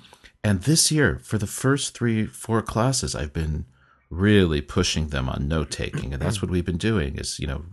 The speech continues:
ta-, write it down, new word, write it down, review. And I'm seeing something happen.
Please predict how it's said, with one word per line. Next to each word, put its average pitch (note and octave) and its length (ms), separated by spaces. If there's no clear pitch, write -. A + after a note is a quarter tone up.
ta-, - 180
write F#2 220
it - 60
down, C#2+ 300
new E2 180
word, F#2+ 320
write D#2 200
it E2+ 140
down, D#2 340
review. D2+ 520
And A2+ 760
I'm A2 100
seeing F2+ 540
something D#2 520
happen. D#2 540